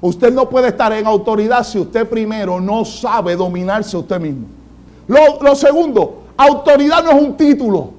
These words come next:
Hay gente que confunde auto-, autoridad con ser presidente de una compañía, supervisor de una compañía, gerente de una compañía, título en un ministerio, liderazgo dentro de la iglesia. Nada de eso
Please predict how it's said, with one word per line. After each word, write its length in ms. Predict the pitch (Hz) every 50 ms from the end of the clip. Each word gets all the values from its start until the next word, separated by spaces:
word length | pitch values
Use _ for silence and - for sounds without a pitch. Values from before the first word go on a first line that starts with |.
| - _ _ _ _ _ _ _ _ - - - -
Hay 160 | - 175 185 185
gente 200 | 220 220 233 202
que 120 | 214 202
confunde 360 | 214 190 - 214 226 220 220 214
auto-, 300 | 196 214 208 202 190 -
autoridad 640 | 190 185 175 - 196 185 180 190 220 220 180 - - - - - - -
con 140 | 185 175 175
ser 240 | - 214 208 208 -
presidente 560 | 214 202 202 - 185 165 180 214 226 220 196
de 80 | 185
una 100 | 185 180
compañía, 540 | 170 170 175 175 175 170 160 160 160 156 -
supervisor 680 | - - 175 143 165 151 151 156 156 147 - 220 226 226
de 60 | 208
una 120 | 202 190
compañía, 440 | 180 196 180 185 170 170 165 151 143
gerente 540 | - 151 143 143 151 170 220 254 226 - 196
de 80 | 175 185
una 160 | 190 196 185
compañía, 580 | 202 196 196 190 180 170 165 160 147 147 139 - - - - - - - - - - - - _ _
título 420 | - 226 262 294 294 277 247 226 220
en 80 | 220
un 100 | 226 220
ministerio, 640 | 220 220 220 220 196 196 208 214 214 202 202 202 196
liderazgo 520 | 185 180 175 175 175 208 247 220 208 196
dentro 300 | 196 220 226 220 226 214
de 80 | 196 190
la 80 | 180
iglesia. 420 | 165 165 190 208 - - 180 143 - - - - _ _ -
Nada 680 | 165 180 208 233 262 269 294 302 311 311 302 302 302
de 340 | 285 277 262 254 262 285 302
eso 400 | 277 - - - 214 185 160 -